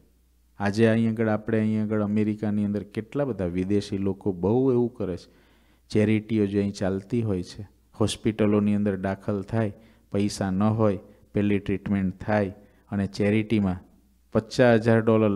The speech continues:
લાખ ડોલર, પાંચ લાખ ડોલર, એક મિલિયન ડોલર સુધીના બિલ ચેરિટીમાં જતા રહેતા હશે, જે લોકો પાસે કશું જ ના હોય એને.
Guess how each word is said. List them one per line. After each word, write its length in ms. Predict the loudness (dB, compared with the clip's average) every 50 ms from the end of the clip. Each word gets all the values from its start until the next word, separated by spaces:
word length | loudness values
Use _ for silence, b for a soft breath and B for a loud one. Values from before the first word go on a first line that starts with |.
| 2 2
લાખ 200 | 2 2 2 0
ડોલર, 340 | -2 -2 0 0 0 -2 -2
પાંચ 320 | -2 0 0 0 0 -2 -2
લાખ 260 | 2 2 2 2 2
ડોલર, 340 | 0 0 0 0 0 0 -2 -2 0 2
એક 220 | 2 2 2 2
મિલિયન 380 | 0 0 2 2 2 0 2 2
ડોલર 300 | 4 4 4 4 2 0
સુધીના 420 | 0 -2 0 0 0 0 0 0
બિલ 180 | 0 0 0 0 -2
ચેરિટીમાં 600 | -2 -2 -2 -2 -2 -2 -4 -2 -2 0 0 0
જતા 300 | -2 -6 -4 -4 -4 -4
રહેતા 320 | -4 -4 -4 -4 -4 -4 -4
હશે, 220 | -4 -4 -4 -6 -4
જે 180 | -2 0 0 0
લોકો 240 | 0 0 0 0 0
પાસે 260 | 0 0 -2 -2 -4
કશું 480 | -4 -4 -4 -4 -4 4 6 6 6
જ 140 | 6 2 -2
ના 140 | -4 -2 -4
હોય 220 | -4 -4 -6 -6
એને. 140 | -8 -10 -12